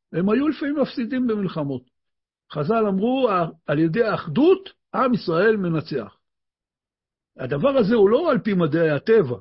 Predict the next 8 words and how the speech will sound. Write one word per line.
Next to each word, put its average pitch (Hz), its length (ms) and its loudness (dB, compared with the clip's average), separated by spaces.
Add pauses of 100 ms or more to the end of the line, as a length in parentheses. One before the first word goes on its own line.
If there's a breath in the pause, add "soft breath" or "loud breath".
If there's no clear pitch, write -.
כן? 160 220 -2
זה 131 120 -2
ברור. 143 480 0 (720)
על - 80 -16
פי 220 300 2
ההסתכלות 151 1000 -2
רציונלית 175 800 0
פשוטה, 196 580 0